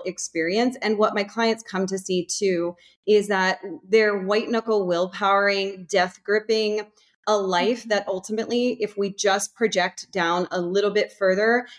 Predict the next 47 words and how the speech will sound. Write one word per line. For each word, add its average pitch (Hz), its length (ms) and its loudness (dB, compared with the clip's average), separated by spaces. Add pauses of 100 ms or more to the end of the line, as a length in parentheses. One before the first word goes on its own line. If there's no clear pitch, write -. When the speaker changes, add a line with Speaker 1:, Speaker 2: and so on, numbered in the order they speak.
(120)
Speaker 1:
and 208 180 0
we 208 140 0
rewire 202 720 2
some 202 180 -4
of 190 80 -6
these 180 200 -6
paradigms, 190 640 0
this 190 180 -4
lens 170 380 0
that 202 120 -4
they're 180 140 2
seeing 180 480 0
the 180 100 0
world 170 460 0
through 247 280 4
and 185 120 2
they're 170 100 0
seeing 180 240 -2
relationships 196 720 -2
through, 262 340 2 (580)
th-, - 140 -4
it's 269 220 0
never 240 400 2
a 226 100 -4
question 202 380 -2
of 180 160 -4
what's 175 280 -2
a 190 60 -2
better 165 300 0
alternative. 160 680 -4 (280)
You 196 100 0
know, 190 340 0
I 208 60 -6
mean, 214 160 0
the 208 220 -4
biggest, 226 560 2 (680)
again, 214 320 2
'cause 220 160 -6
I 208 140 2
work 190 280 -4
with 190 340 2 (320)
women 214 320 2
who 202 60 0
are 202 60 2
typically 202 380 0
anxiously 196 460 -2
attached, 214 640 -2